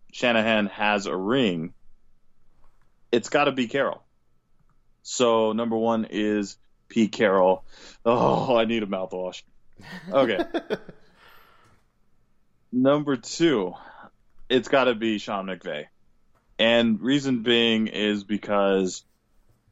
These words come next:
Speaker 1: I feel like the turnaround for the Rams was much more significant than the turnaround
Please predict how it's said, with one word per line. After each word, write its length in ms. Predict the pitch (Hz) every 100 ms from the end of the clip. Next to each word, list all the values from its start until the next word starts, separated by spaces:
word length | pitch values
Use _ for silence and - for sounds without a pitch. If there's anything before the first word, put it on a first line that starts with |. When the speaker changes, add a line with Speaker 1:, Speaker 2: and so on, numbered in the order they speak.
| _
Speaker 1:
I 120 | 120
feel 360 | 135 - 160 180
like 300 | 151 139 -
the 100 | 117
turnaround 960 | 110 - 147 156 143 117 104 101 98 98 _
for 220 | - 131 143
the 120 | 120
Rams 600 | 104 95 92 92 95 - _ _ _ _ _ _ _ _ _ _ _ _ _ _
was 300 | 123 127 104
much 420 | 110 127 156 151
more 220 | 135 123 117
significant 840 | - 110 104 104 101 - 95 90
than 140 | 98
the 120 | 98 92
turnaround 640 | 107 101 98 95 95